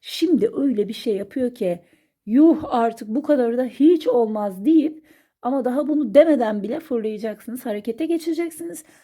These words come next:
Haddini bildirmeniz gereken kişi veya kişilere, durum veya durumlara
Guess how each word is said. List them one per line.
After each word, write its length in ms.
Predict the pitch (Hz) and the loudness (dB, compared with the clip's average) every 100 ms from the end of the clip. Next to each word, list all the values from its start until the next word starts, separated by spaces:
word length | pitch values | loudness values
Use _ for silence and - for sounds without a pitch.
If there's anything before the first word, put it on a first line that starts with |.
| _ _ | _ _
Haddini 420 | 254 294 381 330 | -2 -2 -2 0
bildirmeniz 720 | 302 285 302 277 302 359 302 | 0 2 2 2 2 -2 -6
gereken 540 | 254 233 220 226 190 - _ | -4 -4 -4 -6 -8 -12 _
kişi 300 | 269 320 370 | -10 -6 0
veya 340 | 247 214 196 | 0 2 -2
kişilere, 580 | - 208 202 196 - 196 | -6 -10 -8 -6 -8 -8
durum 280 | 233 330 294 | -4 0 0
veya 320 | 214 190 180 | 0 -4 -6
durumlara 520 | 220 214 208 196 302 | -4 -2 -2 -2 -2